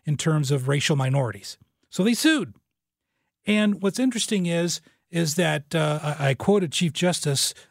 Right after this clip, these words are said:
uh, John Roberts earlier this evening, but in a prior case where this came up before the Supreme Court, he made a very interesting analysis. He said, "If you want to stop discriminating on the basis of race,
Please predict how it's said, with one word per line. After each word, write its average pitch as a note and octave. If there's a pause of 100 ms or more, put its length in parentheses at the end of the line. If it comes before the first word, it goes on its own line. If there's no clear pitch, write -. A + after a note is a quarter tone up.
uh, C#3+
John D#3+
Roberts D3+
earlier E3+
this B2
evening, G#2+ (440)
but E3+
in F3+
a D#3
prior G3+ (240)
case D3
where D3+
this C3+
came D#3
up C3+
before C3+
the C3
Supreme B2+
Court, A#2+ (640)
he A3+
made A3+
a F#3+
very F3 (720)
interesting E3+
analysis. C#3
He E3+
said, F#3
"If D#3
you E3+
want A3
to A#3+
stop E3 (300)
discriminating A#2+ (160)
on D3+
the C#3
basis D#3+
of B2
race, -